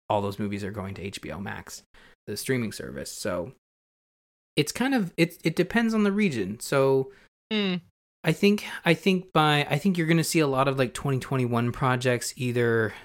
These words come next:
Speaker 1: like, Marvel is the really interesting one 'cause they've said, "Oh, we're not budging on our, our
Speaker 2: Release
Speaker 1: blockbusters."
Speaker 2: timings, yeah.
Speaker 1: Yeah, well, they'll move the movies out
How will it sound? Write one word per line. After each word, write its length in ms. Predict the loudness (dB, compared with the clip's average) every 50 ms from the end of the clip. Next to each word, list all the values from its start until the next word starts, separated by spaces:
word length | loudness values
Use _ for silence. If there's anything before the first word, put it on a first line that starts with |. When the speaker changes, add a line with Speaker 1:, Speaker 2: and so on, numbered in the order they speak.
| -6
Speaker 1:
like, 240 | -4 -2 -2 -4 -6 -8 -10 -12 -14 -10
Marvel 480 | -4 0 4 6 6 6 6 4 4 4
is 120 | 4 2
the 80 | 2 2
really 240 | 2 4 4 4 2
interesting 500 | 2 0 -2 -4 -6 -4 -4 -2 -2 0
one 160 | -2 -2 -2
'cause 200 | -2 -4 -4 -4
they've 180 | -4 -4 -4 -4
said, 320 | -6 -6 -6 -6 -8 -8 -6
"Oh, 200 | -2 -2 0 0
we're 180 | 0 0 0
not 380 | 2 2 2 2 0 -2 -2 -6 -12 _ _ _ _ _ _ _ -12
budging 760 | -6 -2 0 0 0 0 -2 -4 -4 -4 -4 -6 -8 -10 -12 _ _ _ _ _ _ _ -2
on 420 | -2 -2 0 -2 -4 -4 -6 -8 -6 -2
our, 480 | 0 0 0 0 -2 -4 -4 -6 -6 -10 _ _ _ -4
our 300 | -4 -4 -4 -4 -8 -10 -12 -20 _ _ _ _ -2
Speaker 2:
Release 380 | 0 2 2 4 2 2 0 -2
Speaker 1:
blockbusters." 100 | -4 0
Speaker 2:
timings, 500 | 0 0 0 0 -4 -6 -8 -8 -8 -8
yeah. 280 | -8 -8 -6 -8 -10 -12 -12 _ 0
Speaker 1:
Yeah, 160 | 2 2 4 4
well, 240 | 4 4 4 4
they'll 140 | 4 4 2
move 360 | 4 4 4 4 4 4 2
the 60 | 2 2
movies 380 | 2 2 2 2 0 2 2
out 400 | 4 4 4 2 0 -4 -8 -10